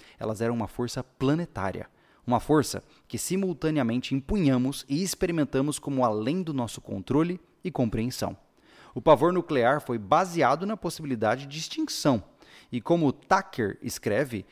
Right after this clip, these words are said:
a extinção humana nunca pode ser totalmente compreendida,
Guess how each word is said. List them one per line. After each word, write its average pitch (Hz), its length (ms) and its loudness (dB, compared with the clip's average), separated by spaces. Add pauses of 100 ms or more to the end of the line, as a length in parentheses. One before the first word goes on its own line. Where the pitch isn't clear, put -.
(140)
a 123 140 0
extinção 185 540 -2
humana 131 480 0
nunca 175 480 0
pode 143 300 -2
ser 139 220 -4
totalmente 139 540 -2
compreendida, 123 720 -2